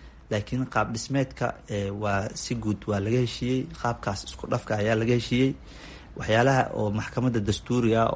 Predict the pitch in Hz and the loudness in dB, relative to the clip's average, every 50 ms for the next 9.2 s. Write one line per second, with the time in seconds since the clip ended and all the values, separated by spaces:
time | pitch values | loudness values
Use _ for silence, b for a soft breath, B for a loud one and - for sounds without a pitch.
0 | - 117 107 101 95 98 98 101 B B B B B - - 113 107 117 123 - | -2 -2 -2 -2 0 -2 -2 -4 B B B B B -10 -2 4 6 6 6 6
1 | - - - - 123 - - 101 98 98 101 101 98 95 98 104 113 - - - | 2 -2 -2 -2 -2 2 2 2 4 4 2 2 2 2 2 0 0 0 -2 -4
2 | 110 98 92 101 101 110 107 - B B B B B B B - - - 104 107 | -4 -2 0 2 2 2 2 0 B B B B B B B -16 -6 -2 2 2
3 | 107 104 104 110 110 113 110 101 95 98 101 98 98 98 95 98 104 107 110 110 | 2 2 2 0 0 2 2 2 2 2 2 2 2 2 2 2 4 4 4 2
4 | 117 127 107 - - 113 113 - - - 127 110 104 98 98 104 101 - - - | 2 -2 -4 -2 0 0 0 0 -2 -2 0 2 2 4 4 4 2 0 -2 -10
5 | B B B B B B B B - - - 104 104 107 101 101 101 92 101 101 | B B B B B B B B -14 -8 -4 -2 0 0 0 -2 -2 -4 -6 -6
6 | - - 139 135 - - - - B B B B B B B B B - 143 - | -4 -2 -2 -2 -4 -6 -14 -20 B B B B B B B B B -6 -2 0
7 | 151 131 135 139 160 170 160 143 - 139 135 135 127 117 120 117 113 113 117 120 | 2 2 6 6 8 6 6 4 2 2 2 2 2 2 2 2 2 2 4 4
8 | 139 147 151 139 127 - - - - 120 117 113 110 110 - - - 120 135 147 | 6 6 6 4 2 -2 -8 -12 -6 -4 -2 0 0 0 -2 -6 -2 2 2 2
9 | 143 - - - | 2 0 -2 -4